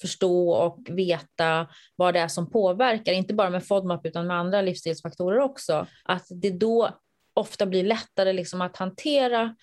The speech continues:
om man blir dålig i magen. Eh, och veta att okej, jag kanske äter en, om jag äter den här bullen så kommer jag få ont i magen, men det gör jag ändå, för jag vill gärna äta den här bullen, och så, då är det oftast lättare att hantera symptomen när de kommer.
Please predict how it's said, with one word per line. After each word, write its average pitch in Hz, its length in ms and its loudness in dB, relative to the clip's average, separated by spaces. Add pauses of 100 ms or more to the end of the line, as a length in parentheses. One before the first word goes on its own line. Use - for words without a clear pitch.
(140)
om 196 160 4
man 185 120 0
blir 175 120 2
dålig 143 260 2
i - 40 -4
magen. 147 540 -2 (360)
Eh, 170 380 0
och 180 320 0
veta 202 400 -2
att 196 120 -2
okej, 190 340 2
jag 180 100 0
kanske 190 240 0
äter 202 240 0
en, 208 120 0
om 202 140 -4
jag 208 80 2
äter 208 160 -4
den 196 40 -2
här 180 100 -2
bullen 170 320 0
så 165 60 -10
kommer 170 120 -2
jag 160 60 -4
få 170 80 -6
ont 170 140 -6
i - 20 -6
magen, 180 340 -2
men 196 180 -2
det 226 220 2
gör 233 220 2
jag 190 100 2
ändå, 196 240 2
för 220 120 -2
jag 220 60 2
vill 247 180 0
gärna 156 240 0
äta 151 160 -6
den 185 100 0
här 151 80 0
bullen, 143 360 -2
och - 160 -4
så, 160 340 0 (300)
då 233 100 2
är 269 60 6
det 226 60 4
oftast 170 260 -4
lättare 202 400 -2
att 214 100 -4
hantera 165 720 -2 (520)
symptomen 156 460 -2
när 151 100 -2
de 156 120 -4
kommer. 208 440 -2